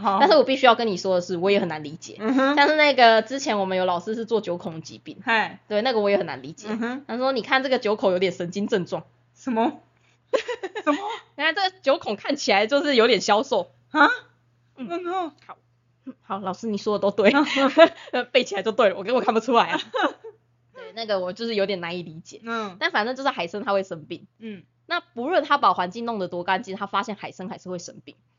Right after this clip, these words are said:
Speaker 2: 所以他们才会想要从中草药里面去找出，就是让海参可以比较不，不容易那么，比较不容易生病的
Speaker 1: 嗯，嗯，嗯，嗯。
Speaker 2: 物质。
Speaker 1: 是。
Speaker 2: 那那时候他们就是把心思就是动到冬虫夏草身上，然后他们就发现说，吃了冬虫夏草的海参，它的肠胃道菌虫变健康了，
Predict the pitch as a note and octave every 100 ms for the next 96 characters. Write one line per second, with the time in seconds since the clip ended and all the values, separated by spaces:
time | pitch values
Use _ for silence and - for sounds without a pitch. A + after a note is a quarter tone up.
0 | _ F#4 E4+ F#4+ F4+ - F#3+ B3+ A#3+ E3
1 | F#3 G3 E3+ G3 G#3 E3 F3 F3+ - E3+
2 | A3 G3 - - - F#3+ F3 F#3+ G#3 G3+
3 | G#3+ A3 C#3 D3+ F3+ F3+ F#3+ - - F3
4 | - F3+ F4 A#3 F3 G#3 F#3+ - _ _
5 | _ - C#4 - E4+ A3+ G3+ A3 - F#3+
6 | G3 F#3 F3+ D#3+ D3+ A#3+ A3+ A3 G#3 G#3
7 | G#3+ - E3 B2 - - G3+ B3+ C#4 C4+
8 | A#3+ A#3+ G#3+ A3 A3 F3+ D#3+ - - G3+
9 | G3+ G3 F#3+ G3 G3 F#3 F3+ F3 F#3+ E3
10 | F3 D#3+ - C#3+ C#3 - - _ _ -
11 | G#3+ D#4 C#4+ B3+ B3+ A#3 C#4+ A#3+ B3+ A3
12 | A3 - E4+ C4 - C4 A3+ G3+ B3+ A#3
13 | F3+ E3+ F3 - F3+ E3 - C#4 D4 G#3
14 | A#3 A#3 - B3 G3 F3+ G#3 F3+ F3 -
15 | D#3+ E3